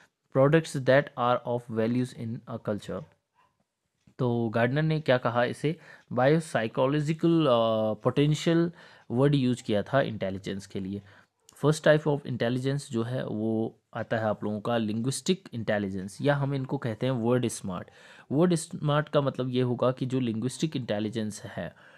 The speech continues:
उसमें, अ, वर्ड से रिलेटेड जो एक एक्सेलेंस होती है वो इंसान के अंदर होती है। तो अगर हम बात करें कि जो लिंग्विस्टिक इंटेलिजेंस है उसमें लैंग्वेज पे कमांड होगी, ability to learn,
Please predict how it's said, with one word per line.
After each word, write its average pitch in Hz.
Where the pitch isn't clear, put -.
उसमें, 160
अ, -
वर्ड 127
से 160
रिलेटेड 117
जो 113
एक 117
एक्सेलेंस 135
होती 117
है 113
वो 147
इंसान 110
के 104
अंदर 101
होती 98
है। 104
तो 147
अगर 147
हम 139
बात 123
करें 127
कि 120
जो 131
लिंग्विस्टिक 135
इंटेलिजेंस 123
है -
उसमें 156
लैंग्वेज 117
पे 160
कमांड 135
होगी, 131
ability 131
to 143
learn, 123